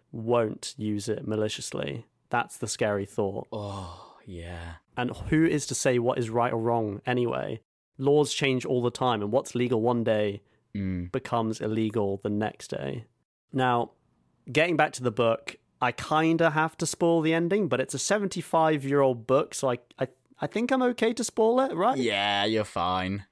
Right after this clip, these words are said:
Speaker 1: So, Winston is approached by another party member who seems to share his views that the party is fucked and that something needs to be done, a la revolution.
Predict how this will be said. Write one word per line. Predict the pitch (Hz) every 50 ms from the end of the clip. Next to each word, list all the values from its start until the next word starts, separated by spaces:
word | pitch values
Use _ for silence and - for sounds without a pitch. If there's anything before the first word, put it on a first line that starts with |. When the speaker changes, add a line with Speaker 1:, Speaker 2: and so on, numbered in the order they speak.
| _ _
Speaker 1:
So, | - - - 151 151 147 147 147 - _ _ _ _ _ -
Winston | 143 135 175 196 185 - - 202 190 185
is | - 165 147
approached | 143 135 - 147 147 143 - -
by | 135 127
another | 123 127 120 123
party | - 123 117 117 - -
member | 117 113 113 110 110 113 113 113
who | 107 120 117
seems | - - - 127 120 113 -
to | - 117
share | - - 123 117 117 113
his | 110 117 110 110
views | 107 120 113 113 110 110 110 -
that | - - 120 - - _ -
the | - 113 107 107 110
party | 110 - 127 127 123 120 - -
is | 107 107 -
fucked | - - - 143 135 - - - - - - - _
and | - 120 110 110
that | 113 107 107 - -
something | - - 131 - - - 120 110
needs | 107 113 110 -
to | - 107
be | - 107
done, | 101 - - 107 101 95 95 95 95 95 104 - - _ -
a | 117 110
la | 107 104 101 107 -
revolution. | 117 110 110 110 104 104 107 104 107 107 101 - - - 110 113 117 120